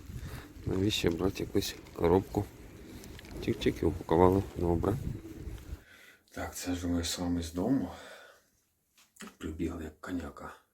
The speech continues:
по всьому місту. Ну, а що треба? Поки ми самі бігали, Світочка вже приготувала наше рагу.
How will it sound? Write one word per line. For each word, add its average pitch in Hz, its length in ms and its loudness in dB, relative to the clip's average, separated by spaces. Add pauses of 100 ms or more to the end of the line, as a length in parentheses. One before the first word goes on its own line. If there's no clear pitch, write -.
(380)
по 85 100 -4
всьому 80 340 -8
місту. 78 440 -10
Ну, 98 180 -12
а - 20 -14
що - 200 -20
треба? - 440 -14 (2250)
Поки 85 280 -6
ми 95 240 2
самі 98 540 0
бігали, 98 440 -4
Світочка 95 560 -4
вже 98 200 -6
приготувала 90 720 -4
наше 90 380 -4
рагу. 175 360 -4